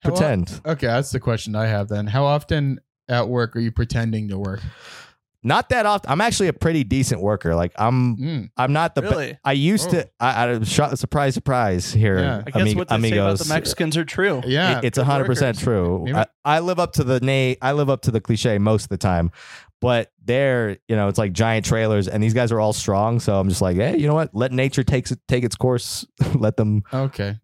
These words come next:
Speaker 1: Yeah. No. Th-, no. It just, it just sounds like the, the kinda, the kinda shit I, I try to tell myself when
Speaker 2: Mm-hmm.
Speaker 1: I, when I'm feeling lazy. I'm like, "Yeah, it's not, they don't even, they don't even want me.
Speaker 2: Yeah.
Speaker 1: Too many cooks in the kitchen.
Speaker 2: Yeah.
Speaker 1: I can't lift that."
Speaker 2: At Amazon?
Speaker 1: No, you know, not, I'm, I'm, I'm, what, uh, I can't, I have no examples right now. I thought at the film shoot I was on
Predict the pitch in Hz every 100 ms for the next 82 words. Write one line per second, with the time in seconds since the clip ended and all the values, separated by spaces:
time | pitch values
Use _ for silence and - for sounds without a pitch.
0 | - 117 123 143 196 226 220 220 - 160
1 | 220 160 156 139 127 117 120 117 113 110
2 | 113 120 117 110 107 - 120 110 104 107
3 | 104 101 - 107 104 - 104 107 104 104
4 | 107 104 104 - 98 92 92 107 107 104
5 | 113 104 104 101 110 107 113 151 147 135
6 | - 113 110 135 139 131 127 156 175 147
7 | 113 135 120 98 _ _ - 117 90 -
8 | 240 160 165 - 113 156 185 117 123 -
9 | 113 104 76 202 - - 104 - - 92
10 | 104 123 139 165 175 123 _ _ _ _
11 | 104 104 - 123 123 147 147 - 131 143
12 | 113 113 123 117 113 113 143 - 120 113
13 | - 123 - 139 165 165 - 196 170 120
14 | 107 104 107 110 104 143 170 175 170 147
15 | 180 180 135 107 104 107 104